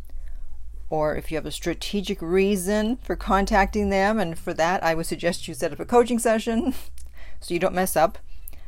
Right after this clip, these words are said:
But if for some reason you needed to contact your ex, it would be good to do it in the comparison stage. So basically you want to wait at least six weeks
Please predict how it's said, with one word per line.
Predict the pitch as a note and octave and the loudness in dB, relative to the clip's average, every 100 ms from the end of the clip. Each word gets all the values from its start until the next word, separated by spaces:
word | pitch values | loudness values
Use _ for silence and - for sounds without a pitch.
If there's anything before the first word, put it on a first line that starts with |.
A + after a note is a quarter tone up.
| - | -4
But | E3 | -4
if | E3 | -2
for | E3 | -2
some | - B3+ | 2 4
reason | A#3 A#3 F#3 E3+ - | 4 2 2 0 -2
you | D#3+ D#3+ | -4 -2
needed | D#3+ F3 F#3 | 0 0 -2
to | D#3+ | -4
contact | - D#3 D#3 E3 D3 - | -4 -4 -4 -4 -4 -4
your | C#3+ | -2
ex, | C#3+ - - - - - - - - | -2 -2 -8 -12 -14 -14 -16 -14 -8
it | - | -6
would | D#3+ C3+ - - - - | -4 -6 -10 -16 -14 -10
be | D#3+ | -8
good | C#3+ D#3+ D#3 | -4 -4 -4
to | D3+ | -4
do | D3+ | -2
it | D3+ - - - - - - - - - - - | -2 -2 -8 -18 -20 -18 -18 -18 -20 -20 -12 -4
in | E3+ | -4
the | D#3 | -4
comparison | C#3+ D#3+ C#3+ - | -6 -4 -4 -4
stage. | - - - - - | -8 -8 -8 -10 -12
So | - D#3+ C#3+ - | -2 0 0 -2
basically | E3 E3 F3+ E3 D#3 | -4 -4 -6 -6 -6
you | D3+ | -6
want | D3 D3 D3+ | -4 -6 -6
to | - C#3 | -10 -8
wait | D3 D3 C#3+ - - - - - - - | -6 -6 -6 -10 -12 -14 -16 -16 -12 -4
at | D#3 D3 | -4 -2
least | D#3+ E3 - - - - - - - - - - - - - - - - - - - - - | -2 0 -2 -4 -8 -12 -14 -12 -12 -14 -14 -14 -16 -14 -12 -10 -12 -12 -18 -16 -18 -18 -18
six | - - F3+ - - | -12 -6 -6 -4 -8
weeks | C#3+ D3 - - - | -6 -8 -8 -10 -10